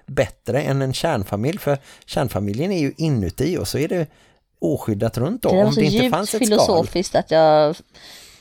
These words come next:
Speaker 2: zonade ut nästan, men det var ju vackert, eh, beskrivet, skalfamilj. Men jag tänkte mer att vi skulle prata om varför ordet bonus kan kännas provocerande.
Speaker 1: Jo, men det är just att man tror att man ska få något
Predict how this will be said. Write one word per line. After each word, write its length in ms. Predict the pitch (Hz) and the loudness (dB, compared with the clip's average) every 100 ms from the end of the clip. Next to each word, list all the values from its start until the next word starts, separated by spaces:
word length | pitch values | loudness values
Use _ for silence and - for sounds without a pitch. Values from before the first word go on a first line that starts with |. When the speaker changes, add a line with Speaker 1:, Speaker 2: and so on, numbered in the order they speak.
| _ _ - | _ _ -8
Speaker 2:
zonade 500 | - 208 185 175 175 | 0 2 2 0 0
ut 320 | 190 208 - | 0 0 -2
nästan, 400 | 180 - - 165 | -4 -2 -2 0
men 180 | 160 165 | -2 0
det 80 | |
var 80 | 170 | 2
ju 80 | 254 | 4
vackert, 360 | 269 190 - - - - | 2 -2 -8 -12 -18 -6
eh, 100 | 156 | -4
beskrivet, 560 | 165 233 - 127 131 - | -2 -4 -2 0 0 -2
skalfamilj. 680 | - 190 147 - 123 135 - - - - | 0 2 2 0 -2 -2 -4 -14 -18 -4
Men 180 | 208 202 - | -2 -2 0
jag 220 | 208 208 | 2 4
tänkte 340 | 262 247 220 | 2 0 0
mer 240 | 220 196 180 | 2 4 2
att 80 | |
vi 40 | 202 | -2
skulle 200 | - 175 | -6 -2
prata 320 | 202 190 160 | 0 0 0
om 180 | 170 170 | -2 2
varför 720 | 202 185 156 170 - 220 220 - | 4 4 2 -2 -4 -2 -2 -2
ordet 440 | 190 180 170 - | -2 -2 -4 -6
bonus 760 | 185 190 170 165 175 202 - - - _ _ _ _ | -2 0 0 0 0 -2 -4 -12 -20 _ _ _ _
kan 180 | - 175 | -4 -2
kännas 300 | 202 170 - | 0 -2 -6
provocerande. 800 | - 185 175 - 202 - 185 233 _ _ _ _ _ _ _ | -6 -4 -2 -2 -2 -2 -2 -4 _ _ _ _ _ _ _
Speaker 1:
Jo, 80 | - | -4
men 80 | 156 | 0
det 60 | 165 | 2
är 80 | |
just 260 | 185 165 - | 2 0 0
att 140 | 127 | -4
man 140 | 131 123 | -2 -4
tror 260 | 143 110 | -2 0
att 120 | 104 104 | 0 -2
man 100 | 101 | -4
ska 140 | 107 | -6
få 200 | - 95 | -4 -4
något 280 | 101 101 | -2 -4